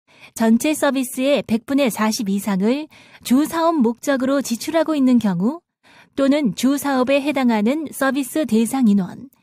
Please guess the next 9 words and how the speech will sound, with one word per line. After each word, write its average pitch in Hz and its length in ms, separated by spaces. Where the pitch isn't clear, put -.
시간, 214 500
횟수 320 280
등이 254 460
전체 254 380
서비스의 247 680
백분의 254 480
사십 214 440
이상인 247 440
경우 190 480